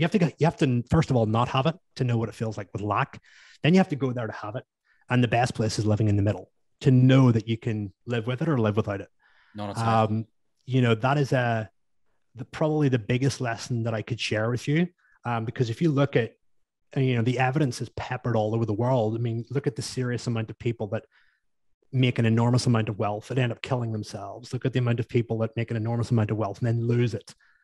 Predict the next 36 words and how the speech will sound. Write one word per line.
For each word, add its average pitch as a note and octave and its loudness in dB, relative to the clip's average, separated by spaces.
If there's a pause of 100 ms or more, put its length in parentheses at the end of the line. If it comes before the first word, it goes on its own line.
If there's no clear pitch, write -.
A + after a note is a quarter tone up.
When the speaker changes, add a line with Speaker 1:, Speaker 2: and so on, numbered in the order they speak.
(160)
Speaker 1:
I A#2 -2
mean, A2+ -2 (120)
you B2+ -2
know, A2 -2
we're C#3 0
in C3+ 4
a, B2+ 2 (640)
a, A#2 -4
a A#2+ -2
world A#2+ -4
now A2+ -6
where, A2 -6 (420)
you C3+ -2
know, G#2+ -2
somebody C3 0
puts - -4
up, A2+ -4 (160)
uh, A2+ -8
you C3 -6
know, A#2 -4
a G#2+ -6
picture B2 -6
of A2+ -4
their A2 -4
finance A#2+ -6
car A2 -6
and G#2 -6
a - -8
Gucci C3+ 0
belt A2 -2 (480)
and A#2 0
they're A#2 -2
considered A2+ -6
wealthy. A2+ -4 (280)
And A2+ -2
the A#2+ -4